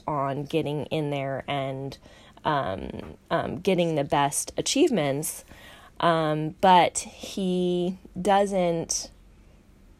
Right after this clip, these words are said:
play with other people until he has to. <laughs> And he doesn't mind, like, random groups or just connecting with people who can get us to the end of a dungeon or the end of an instance or getting into a raid,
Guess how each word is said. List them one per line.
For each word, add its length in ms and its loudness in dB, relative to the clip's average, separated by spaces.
play 360 4
with 180 0
other 220 4
people 880 0
until 460 0
he 260 -4
has 420 -6
to. 320 -4
<laughs> 340 -2
And 160 6
he 140 4
doesn't 440 4
mind, 480 2
like, 440 -2
random 600 2
groups 500 0
or 340 0
just 260 -8
connecting 440 -4
with 140 -4
people 380 0
who 140 -4
can 260 -6
get 480 0
us 240 2
to 140 -2
the 300 -4
end 120 -2
of 80 -6
a 60 -2
dungeon 640 2
or 120 0
the 100 -4
end 160 -2
of 100 -4
an 120 -2
instance 760 0
or 300 -4
getting 260 0
into 280 -2
a 100 0
raid, 640 2